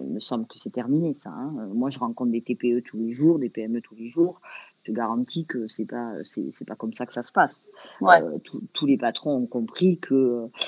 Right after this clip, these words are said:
Speaker 1: l'entreprise et la richesse de l'entreprise, c'est, euh, évidemment une, une vision, une stratégie, des moyens, mais c'est aussi, euh, des gens qui travaillent tous les jours, qui ont envie d'aller bosser, qui, qui ont la banane et qui, euh, qui ont envie de faire
Speaker 2: Mm.
Speaker 1: progresser l'entreprise.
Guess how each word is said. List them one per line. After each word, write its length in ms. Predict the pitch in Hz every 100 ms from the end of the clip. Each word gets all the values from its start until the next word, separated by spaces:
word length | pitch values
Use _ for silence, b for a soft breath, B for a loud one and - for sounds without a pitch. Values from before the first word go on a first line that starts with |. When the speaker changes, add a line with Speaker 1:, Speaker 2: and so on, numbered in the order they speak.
| B
Speaker 1:
l'entreprise 640 | - 127 127 139 - 185 175
et 60 |
la 100 | 127
richesse 260 | 123 123 139
de 60 | 127
l'entreprise, 720 | 120 120 123 - - 190 143
c'est, 340 | 127 - 139 131
euh, 120 | 117
évidemment 640 | 143 135 135 135 135 147 147
une, 160 | 135
une 280 | 123 123 131
vision, 540 | 131 135 131 165 180 185
une 160 | 147
stratégie, 720 | 123 - 123 139 135 147 190
des 120 | 156
moyens, 460 | 131 127 131 165 226 - B B -
mais 100 | 110
c'est 300 | 107 - 147
aussi, 540 | 151 120 - 160 160 175
euh, 200 | 120 113 - B B
des 120 | 123
gens 200 | 123 143
qui 120 | 151
travaillent 380 | - - 117 131
tous 200 | 135 -
les 160 | 147 123
jours, 280 | 135 165 -
qui 100 | 147
ont 100 | 127
envie 200 | 127 143
d'aller 220 | 120 120
bosser, 560 | 117 117 - 156 175 175
qui, 100 | -
qui 100 | 127
ont 40 |
la 140 | 120 117
banane 600 | 127 127 143 160 175 165
et 100 | 127
qui, 320 | - 127 123
euh, 100 | 110
qui 160 | 98
ont 60 | 120
envie 180 | 120 147
de 80 | 170
faire 120 | 180
Speaker 2:
Mm. 40 |
Speaker 1:
progresser 440 | 160 113 120 - 139
l'entreprise. 600 | 127 - 160 220 190